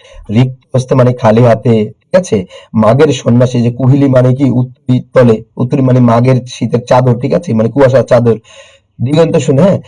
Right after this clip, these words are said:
"তাহারই পরে মনে ভুলিতে পারি না কোনো মতে।" দেখছো, কবিতার টাইটেল চলে এসেছে এখানে, হ্যাঁ?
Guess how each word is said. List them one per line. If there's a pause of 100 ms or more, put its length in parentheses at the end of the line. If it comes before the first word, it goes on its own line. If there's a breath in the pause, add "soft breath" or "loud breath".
(200 soft breath)
"তাহারই
পরে
মনে (640)
ভুলিতে
পারি
না
কোনো (520)
মতে।"
দেখছো,
কবিতার
টাইটেল
চলে
এসেছে
এখানে,
হ্যাঁ?